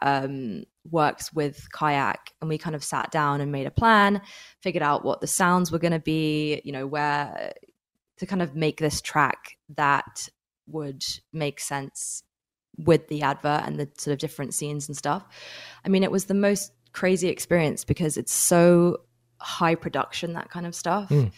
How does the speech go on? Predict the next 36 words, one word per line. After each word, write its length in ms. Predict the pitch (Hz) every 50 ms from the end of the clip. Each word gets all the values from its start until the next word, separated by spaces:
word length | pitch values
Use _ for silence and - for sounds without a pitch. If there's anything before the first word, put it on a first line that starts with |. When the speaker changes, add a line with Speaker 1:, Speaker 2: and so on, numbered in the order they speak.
| - - - - _ _ _ _ _ _ _ _ _ -
Speaker 1:
And 200 | 180 175 170 175
we're 140 | 170 180 180
so, 200 | 180 - 180 170
we're 200 | - 165 170 170
just 460 | 170 180 165 - - - - - - -
so 140 | - 175
used 260 | 165 160 160 156 - -
to 60 | 151
making 300 | 156 147 143 139 160 143 143
music, 400 | 147 151 139 139 131 - - -
you 60 | 147
know, 120 | 143 139 139
in 180 | 127 139 143
our, 320 | 147 139 135 135 131 - - _ -
i-, 380 | - - - - - - - -
in 180 | - 160 151 147
our, 260 | 143 135 135 - - - - _ _ _ _ - -
I 80 | 156
guess, 220 | 147 147 170 - -
even 360 | - 160 151 147 143 143 - _ _ -
our 120 | - 151
bedrooms. 520 | 143 156 147 143 - - - 143 147 143 -
Like, 120 | 143 127
we 100 | 143 151
have 100 | 143 139
a 40 | 139
s-, 240 | - - - - -
Speaker 2:
<laughs> 920 | - - - - 147 135 - 165 - 185 165 - - _ _ _ - -
Speaker 1:
a 40 | 139
stu-, 260 | - - - - 156
studio 560 | 147 151 - - - 170 160 147 139 139 139
here, 280 | 151 165 151 143 139 143
and 140 | 123 123 117
it 100 | 107 98
was 160 | 147 143 -
just 260 | - 160 - -